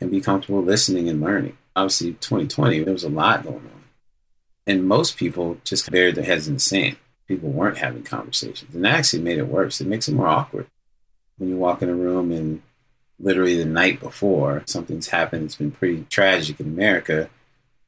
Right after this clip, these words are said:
and people act like nothing happened. That's almost the worst scenario you <laughs> can walk into for, as an underrepresented minority. The, the openness and the willingness to listen and learn is important.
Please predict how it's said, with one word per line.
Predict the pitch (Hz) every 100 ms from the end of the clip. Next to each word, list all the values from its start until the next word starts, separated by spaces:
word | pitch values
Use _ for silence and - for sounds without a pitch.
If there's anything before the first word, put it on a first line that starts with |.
| -
and | 90
people | 101 90
act | 90 85
like | 87
nothing | 85 80 71
happened. | 82 80 - - _ _ _ _ -
That's | 95
almost | 123 117 -
the | 90
worst | 82 92 85 - -
scenario | - 85 87 80 78
you | 76 76
<laughs> |
can | - -
walk | 85 80 90
into | 87 - 65
for, | - 78
as | 71 80
an | 80
underrepresented | 78 78 - 71
minority. | 71 71 90 104 65
The, | 64 -
the | 82 90
openness | 98 117 90 71 62 - - -
and | - 82
the | 82 80 -
willingness | 90 90 85 80 -
to | 82
listen | 87 -
and | 78 82
learn | 92 82 80 - _ _ _ _ -
is | 139
important. | 151 190 180 135